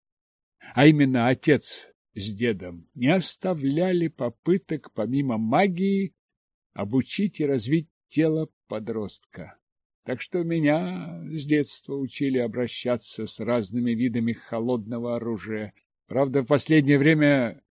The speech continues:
всё больший упор делали на мечах, но я,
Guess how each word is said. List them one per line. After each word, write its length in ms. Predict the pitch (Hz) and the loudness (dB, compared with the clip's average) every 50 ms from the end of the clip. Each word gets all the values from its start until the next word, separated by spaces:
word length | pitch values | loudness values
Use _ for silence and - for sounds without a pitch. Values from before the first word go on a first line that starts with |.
| _ | _
всё 240 | - - - 139 131 | -4 2 4 4 4
больший 560 | 110 95 139 165 160 143 - - 135 131 135 | 4 4 4 6 6 4 2 0 2 4 4
упор 400 | 127 - - 143 160 170 160 139 | 2 2 4 6 6 6 6 4
делали 640 | 117 113 107 120 147 165 156 151 143 143 143 139 135 | 2 -2 0 2 4 6 6 6 6 6 4 4 4
на 220 | 127 123 123 131 | 2 2 0 0
мечах, 720 | 131 131 131 120 - - - - 185 208 196 - - - - | 2 2 0 0 0 -2 0 4 4 4 4 2 -4 -8 -6
но 560 | 113 113 123 127 127 117 110 104 98 - - _ _ _ _ _ - | -2 -2 0 0 0 0 -2 -4 -6 -10 -16 _ _ _ _ _ -10
я, 400 | 98 101 139 170 220 233 196 | -4 0 2 2 2 2 -2